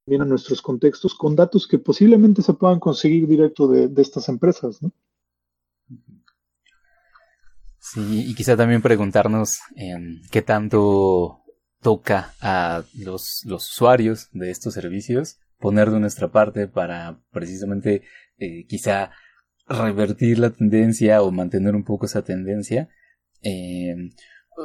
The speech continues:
Speaker 2: po-, porque que nos resulta fácil y cómodo usarlo, entonces tendemos a usarlo, pero vemos que eso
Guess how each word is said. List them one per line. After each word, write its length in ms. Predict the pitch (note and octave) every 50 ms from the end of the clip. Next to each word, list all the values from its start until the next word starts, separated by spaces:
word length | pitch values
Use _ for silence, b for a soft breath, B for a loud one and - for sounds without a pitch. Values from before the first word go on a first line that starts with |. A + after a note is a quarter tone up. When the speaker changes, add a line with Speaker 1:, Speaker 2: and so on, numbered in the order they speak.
| C3 B2+ - C3+ C3 - -
Speaker 2:
po-, 120 | - - - D#3 C3
porque 260 | - A#2 G#2+ - A2
que 100 | - A#2
nos 140 | G#2+ A2 A2
resulta 320 | G#2 F#2+ B2+ D3+ D3 -
fácil 420 | B2+ - D#3 C#3+ - E3 D3+ D3+ -
y 100 | G#2+ -
cómodo 340 | - C3+ C#3 D3 C#3 A#2 A2
usarlo, 520 | G#2+ - C3+ B2+ C3 C#3 D3 D#3+ E3+ E3+ - b b b b b b b b b _ E3+ F3 -
entonces 500 | C#3 A#2 A#2 B2+ B2 A#2+ A#2 A#2+ A2+ -
tendemos 420 | - G#2+ G2+ G2 G#2+ A2 A#2+ A2+ -
a 60 | G2
usarlo, 500 | F#2+ - A#2+ A2 A2 A#2+ B2 B2+ B2+ B2+ _ - - - -
pero 220 | G#2 G2 G2 G2
vemos 340 | G2 G#2+ G#2+ A2 A2 A2 -
que 220 | - - G2 F#2+
eso 420 | G2 F#2+ - A2 G#2 G2+ F#2+ F#2